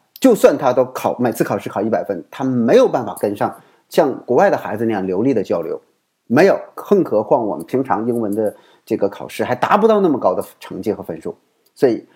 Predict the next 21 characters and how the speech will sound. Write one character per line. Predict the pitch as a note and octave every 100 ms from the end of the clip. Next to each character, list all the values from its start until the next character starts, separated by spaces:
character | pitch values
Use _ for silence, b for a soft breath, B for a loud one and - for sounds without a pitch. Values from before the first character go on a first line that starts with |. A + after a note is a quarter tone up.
| b
英 | G3 B3
文 | B3+ A3
的 | G#3+
应 | G#3 G#3
用 | A#3 E3
拿 | A2+
出 | D3 E3
一 | F#3+
年 | C#3+ A2
的 | C#3
适 | - F3
应 | C#3 A2
是 | G#2
非 | - - C4 D4
常 | F3+ C3
有 | G2+
必 | F#2+
要 | F2 D#2+
的。 | - _ b b b
那 | G#3
么 | G#3+ F#3+ D#3+